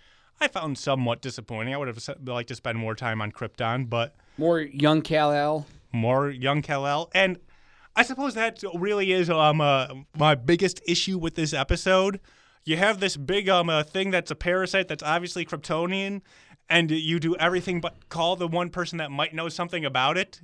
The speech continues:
Speaker 1: It's one of the biggest issues that Supergirl does have when you get into these kinds of stakes. You don't call the
Speaker 2: Yeah.
Speaker 1: guy that might know something.
Speaker 2: Like, w-,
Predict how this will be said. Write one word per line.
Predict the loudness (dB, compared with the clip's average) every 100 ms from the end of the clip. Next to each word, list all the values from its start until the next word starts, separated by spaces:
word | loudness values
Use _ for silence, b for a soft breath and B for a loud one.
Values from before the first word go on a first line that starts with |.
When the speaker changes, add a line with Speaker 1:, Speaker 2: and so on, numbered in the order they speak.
| -20 b b b b
Speaker 1:
It's | -2 0
one | 0
of |
the | 2
biggest | 0 0 0
issues | -2 -2 -2
that | -4
Supergirl | -4 -6 -6 -4 -4 -4
does | 0 0 -2
have | -2 0 2 0 -4 -8 b b b b
when | -4 -4
you | -2
get | -2
into | -2 -2 -4
these | -6 -4
kinds | -2 -2 -2
of | -6
stakes. | -6 -2 -2 -4 -10 -18 -18 _ _ _ -20 _ _
You | -6 -2
don't | 0 -2 -6
call | -4 0 0 -2 0
the | 2
Speaker 2:
Yeah. |
Speaker 1:
guy | 2 2
that | 0
might | -4 -4
know | -2 -4
something. | -2 -4 -4 -6 2
Speaker 2:
Like, | 4 4 -2
w-, | -8 -8